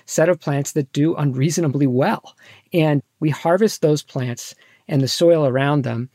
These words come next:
and the plants nearby that didn't do so well. And we essentially pull out all of the microbes that are in those ecosystems and identify these healthy microbes that are having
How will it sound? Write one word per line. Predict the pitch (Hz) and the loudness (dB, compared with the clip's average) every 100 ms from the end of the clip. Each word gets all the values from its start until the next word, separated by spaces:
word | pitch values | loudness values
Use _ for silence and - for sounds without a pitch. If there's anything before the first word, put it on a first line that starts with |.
| - _ _ | -20 _ _
and | 156 147 | -2 0
the | 147 | -2
plants | - 170 156 | -2 -4 -2
nearby | 156 135 151 156 | -2 0 2 2
that | 131 117 | 0 0
didn't | 180 127 | -2 -2
do | 123 | -4
so | 117 131 | -4 -6
well. | 120 127 127 117 _ _ _ - | -4 -6 -8 -12 _ _ _ -4
And | 160 143 147 - | 0 0 -2 -2
we | 156 | 0
essentially | 151 - 180 180 160 139 - | 0 2 -2 0 -4 -4 -4
pull | - 202 | -2 0
out | - 139 - - | 0 -2 -4 -2
all | 156 160 170 175 | 0 2 2 -2
of | 147 135 | -4 -2
the | 131 | -2
microbes | 135 147 - 127 127 117 | 0 -2 -4 -4 -4 -4
that | 135 | -4
are | 123 | -2
in | 135 143 | 0 0
those | 135 123 | 0 0
ecosystems | 147 156 131 135 - 127 120 - - - - | -2 -4 -6 -6 -6 -6 -6 -8 -16 -20 -6
and | 147 | -2
identify | 139 135 165 180 156 - 131 127 123 - _ _ _ | 0 0 0 0 -4 -4 -4 -4 -6 -10 _ _ _
these | 151 143 | -2 -2
healthy | - - 175 202 - 156 | -6 -2 0 0 0 -2
microbes | 120 123 - 123 120 123 - _ - | -2 -6 -6 -6 -6 -10 -18 _ -4
that | 147 147 _ | -4 -4 _
are | 147 131 135 | -2 -2 -4
having | - 156 156 147 139 | -8 -4 0 0 0